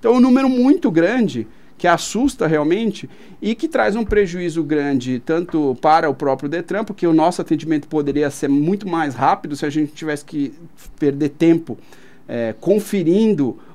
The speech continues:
ou se preocupando com pessoas que tão tentando burlar a lei, e aí a gente conseguiria com isso mais presteza, mais velocidade,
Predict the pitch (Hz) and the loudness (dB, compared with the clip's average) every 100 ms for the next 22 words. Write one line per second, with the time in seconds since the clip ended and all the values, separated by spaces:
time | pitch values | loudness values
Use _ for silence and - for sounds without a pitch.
0 | - 170 175 180 - 196 196 165 160 196 | -2 0 0 -4 4 4 4 -6 -2 0
1 | 226 160 160 165 160 160 - 175 165 160 | 2 -2 -2 -8 -4 -4 -2 -6 -6 -8
2 | 151 151 147 139 135 - 151 139 147 147 | -6 -6 -4 -4 -4 -2 -2 0 0 0
3 | 139 147 139 143 139 139 160 170 - - | 0 2 4 4 2 0 -2 -8 -20 -20
4 | - - 190 208 165 170 160 156 - 165 | -20 -8 0 4 4 4 0 -2 -4 -4
5 | 170 160 147 143 151 156 127 135 - 156 | -4 -4 0 -2 0 -2 -2 -6 -8 -4
6 | 147 135 127 127 131 131 135 135 - - | -2 0 -2 0 0 0 -2 -6 -10 -6
7 | 147 143 143 143 139 139 131 139 139 135 | -6 -4 -6 -4 -2 -4 -4 -6 -6 -6
8 | 156 131 120 127 | -8 -4 -4 -6